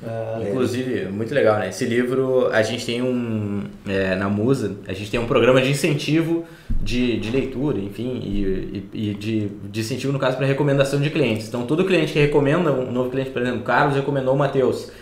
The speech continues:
Speaker 2: a gente vai entregar um livro pro Carlos e um livro pro Mateus, que se tornou cliente. E um
Speaker 1: Legal.
Speaker 2: deles é a Psicologia Financeira.
Speaker 1: É, legal.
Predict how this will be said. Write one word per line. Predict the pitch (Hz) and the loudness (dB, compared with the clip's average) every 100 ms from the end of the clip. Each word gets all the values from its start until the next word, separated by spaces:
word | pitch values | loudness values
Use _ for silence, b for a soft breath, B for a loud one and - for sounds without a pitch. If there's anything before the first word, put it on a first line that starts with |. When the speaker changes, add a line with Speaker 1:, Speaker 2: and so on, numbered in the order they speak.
| B - | B -4
Speaker 2:
a | 98 | -4
gente | 95 | 0
vai | 110 | 0
entregar | 117 127 120 | 2 4 4
um | 143 147 | 4 6
livro | 147 143 | 4 2
pro | 151 | -2
Carlos | 147 147 160 180 | 2 2 2 0
e | 175 | 0
um | |
livro | 165 143 | 2 0
pro | 143 | 0
Mateus, | 151 156 151 147 | 0 2 4 2
que | - | 2
se | |
tornou | 143 135 131 | -2 -2 0
cliente. | 147 117 107 104 | 0 0 -2 -6
E | 110 110 | -4 -2
um | 131 | 0
Speaker 1:
Legal. | 131 | 2
Speaker 2:
deles | 135 135 | 2 2
é | 135 | 2
a | |
Psicologia | 135 147 135 131 127 | 2 0 0 0 -2
Financeira. | 135 135 - 110 | -2 -6 -2 -2
Speaker 1:
É, | - | -2
legal. | 107 98 | -4 -8